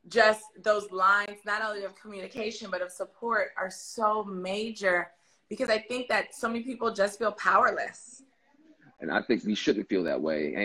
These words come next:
Speaker 2: And
Speaker 1: Mm-hmm.
Speaker 2: because I've been given, or, you know,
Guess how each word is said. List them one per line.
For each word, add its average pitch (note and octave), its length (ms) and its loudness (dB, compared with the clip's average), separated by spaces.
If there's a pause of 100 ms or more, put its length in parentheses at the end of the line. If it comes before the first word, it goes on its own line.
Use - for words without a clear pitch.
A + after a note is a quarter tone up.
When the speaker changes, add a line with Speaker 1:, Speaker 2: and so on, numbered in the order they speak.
(180)
Speaker 2:
And F#2 140 0
Speaker 1:
Mm-hmm. - 120 -6
Speaker 2:
because A2+ 280 4
I've G2 180 6
been F#2+ 180 2
given, F#2 540 -2 (360)
or, D2 320 0 (560)
you D#2+ 80 -4
know, D2+ 220 -6